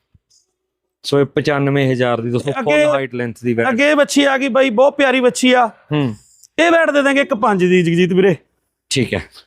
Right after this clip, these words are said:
Speaker 1: ਇੱਕ ਲੱਖ ਪੰਜ ਹਜ਼ਾਰ ਚ।
Speaker 2: ਆਈਡੀਆ ਹੁੰਦਾ ਬਾਈ ਜਗਜੀਤ, ਇੱਕ ਵੈੜ ਉੱਪਰਾਂ ਗੋਹਾ ਕਰੀ ਜਾਂਦੀ ਆ, ਉਹਦੇ ਥੱਲੇ ਪੱਚੀ ਕਿਲੋ ਦੁੱਧ ਬਾਈ ਹੁਣ ਤਿਆਰ ਆ।
Speaker 1: ਹੂੰ।
Speaker 2: ਉਹ ਵੀ ਵੈੜ ਇੱਕ ਪੰਜ ਦੀ ਦੇ ਦਾਂਗੇ। ਇੱਕ ਆਈਡੀਆ ਹੁੰਦਾ ਜਗਜੀਤ ਵੀਰੇ ਵੀਡੀਓ ਦਾ, ਦੋ ਵੈੜਾਂ ਆਪਾਂ ਜਰਸੀਆਂ ਅੰਦਰ ਮੱਝਾਂ ਦੇ ਨਾਲ ਦਿਖਾਵਾਂਗੇ।
Speaker 1: ਠੀਕ ਹੈ।
Speaker 2: ਬਾਕੀ ਜਿਹੜੀਆਂ ਹੋਰ ਵੈੜਾਂ ਵੀ ਕੱਲ੍ਹ ਤੱਕ ਆ ਜਾਣੀਆਂ।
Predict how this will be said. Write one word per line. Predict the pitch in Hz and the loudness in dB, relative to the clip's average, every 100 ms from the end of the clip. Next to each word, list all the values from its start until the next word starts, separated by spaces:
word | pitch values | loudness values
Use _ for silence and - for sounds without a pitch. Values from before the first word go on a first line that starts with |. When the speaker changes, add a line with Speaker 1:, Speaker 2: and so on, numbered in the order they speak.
| _ _ _ - | _ _ _ -8
Speaker 1:
ਇੱਕ | - 123 | -4 -2
ਲੱਖ | 117 - - | -2 -4 -6
ਪੰਜ | 120 120 | -2 0
ਹਜ਼ਾਰ | 113 117 113 107 | 0 0 0 -4
ਚ। | - | -6
Speaker 2:
ਆਈਡੀਆ | 302 330 339 349 339 | -2 0 2 0 0
ਹੁੰਦਾ | 302 262 | 0 2
ਬਾਈ | 240 247 | 2 2
ਜਗਜੀਤ, | 240 262 285 | 0 -2 0
ਇੱਕ | 302 285 | 0 0
ਵੈੜ | 294 320 | 2 0
ਉੱਪਰਾਂ | 269 311 | 0 -2
ਗੋਹਾ | 269 262 254 | 2 2 2
ਕਰੀ | 254 269 | 2 0
ਜਾਂਦੀ | 269 269 269 | 2 2 2
ਆ, | 269 | 2
ਉਹਦੇ | 254 285 | 2 0
ਥੱਲੇ | 285 277 | 0 -2
ਪੱਚੀ | 262 - 247 | -2 0 2
ਕਿਲੋ | 254 247 | 2 2
ਦੁੱਧ | 247 | 0
ਬਾਈ | 254 269 | 2 2
ਹੁਣ | 269 | 2
ਤਿਆਰ | - 233 202 185 | 0 0 2 0
ਆ। | 180 | -2
Speaker 1:
ਹੂੰ। | 165 - 143 120 104 _ | -4 -8 -6 -6 -8 _
Speaker 2:
ਉਹ | - 311 | -2 2
ਵੀ | 320 | 2
ਵੈੜ | 285 285 | 2 0
ਇੱਕ | 269 | -2
ਪੰਜ | 214 262 240 | -2 0 0
ਦੀ | 247 | 0
ਦੇ | 240 | 2
ਦਾਂਗੇ। | 247 247 247 | 2 2 0
ਇੱਕ | 302 294 | -2 -2
ਆਈਡੀਆ | 349 339 349 339 | 0 2 0 0
ਹੁੰਦਾ | 294 269 | 0 0
ਜਗਜੀਤ | 247 233 269 | 0 0 0
ਵੀਰੇ | 269 311 | 2 2
ਵੀਡੀਓ | 302 285 285 277 | 2 2 2 2
ਦਾ, | 277 277 269 _ _ _ _ - | 2 0 -2 _ _ _ _ -2
ਦੋ | 247 285 | 2 4
ਵੈੜਾਂ | 294 294 | 4 2
ਆਪਾਂ | 330 311 | 2 0
ਜਰਸੀਆਂ | 262 269 - 311 | 0 0 0 0
ਅੰਦਰ | 294 285 | 2 2
ਮੱਝਾਂ | 220 175 269 | 2 2 2
ਦੇ | 302 | 2
ਨਾਲ | 277 262 | 2 2
ਦਿਖਾਵਾਂਗੇ। | 254 240 247 254 262 254 - - | 0 0 0 2 0 -2 -12 -12
Speaker 1:
ਠੀਕ | 139 120 | -8 -6
ਹੈ। | 117 | -6
Speaker 2:
ਬਾਕੀ | 80 - - 277 285 277 | -8 -12 -8 -2 -2 -2
ਜਿਹੜੀਆਂ | 202 247 294 | -2 0 0
ਹੋਰ | 269 254 254 | 2 0 0
ਵੈੜਾਂ | 269 285 | 0 0
ਵੀ | 294 | -2
ਕੱਲ੍ਹ | 277 277 | 0 0
ਤੱਕ | 277 277 | -2 -2
ਆ | 269 262 | 0 2
ਜਾਣੀਆਂ। | 262 262 262 262 | 2 0 0 -2